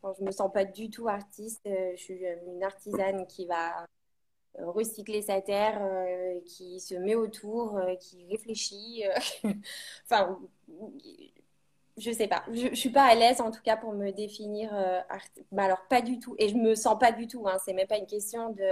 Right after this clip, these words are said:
Oh là là, celle-là, elle croit que c'est une artiste. » Pas du tout. Je me sens, je me sens pas du tout artiste.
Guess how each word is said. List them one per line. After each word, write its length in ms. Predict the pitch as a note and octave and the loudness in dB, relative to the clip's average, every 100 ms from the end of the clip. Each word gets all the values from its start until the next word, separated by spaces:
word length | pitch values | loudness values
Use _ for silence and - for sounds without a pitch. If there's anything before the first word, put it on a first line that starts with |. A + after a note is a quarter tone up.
| F#3 | 2
Oh 20 | |
là 100 | A3+ | 2
là, 180 | A#3 B3 | 2 0
celle-là, 280 | A#3+ G#3+ G#3+ A3 | -2 -10 -8 -6
elle 80 | G3 | -6
croit 220 | - - | -6 -8
que 120 | G#3 G3+ F#3+ F#3+ | -6 -4 -4 -4
c'est 140 | - | -6
une 100 | G3+ | -6
artiste. » 460 | G3+ - - D#4 - G#3+ _ _ | -6 -8 -8 -6 -6 -8 _ _
Pas 100 | B3 | 2
du 140 | A#3 A3+ | 2 0
tout. 140 | C4 | -2
Je 80 | A#3+ | -2
me 120 | A3 | -2
sens, 140 | G#3 - | -2 -6
je 100 | G3+ | 0
me 120 | A3+ | 2
sens 200 | A3+ G#3+ | 2 2
pas 120 | A3+ | 2
du 220 | G#3+ F#3+ G3+ | 0 -4 -12
tout 140 | A3 | -8
artiste. 480 | G3 - - - | -8 -8 -20 -20